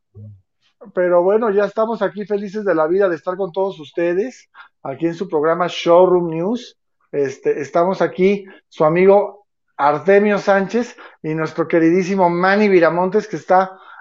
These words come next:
Speaker 2: hasta allá, hasta Mexicali, pero se anda reportando feliz de la vida. ¿Cómo estás, Manny?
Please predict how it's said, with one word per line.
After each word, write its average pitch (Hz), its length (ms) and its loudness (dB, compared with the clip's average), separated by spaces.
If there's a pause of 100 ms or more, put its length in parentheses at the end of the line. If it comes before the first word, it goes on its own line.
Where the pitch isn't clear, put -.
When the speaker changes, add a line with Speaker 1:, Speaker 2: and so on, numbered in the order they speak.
Speaker 2:
hasta 151 280 0
allá, 175 180 6
hasta 240 200 0
Mexicali, 247 500 0
pero 175 240 2
se 202 100 -6
anda 220 140 -2
reportando 196 480 0
feliz 185 280 -2
de 202 100 2
la 185 100 2
vida. 202 240 0
¿Cómo 214 200 -4
estás, 226 280 2
Manny? 202 420 -4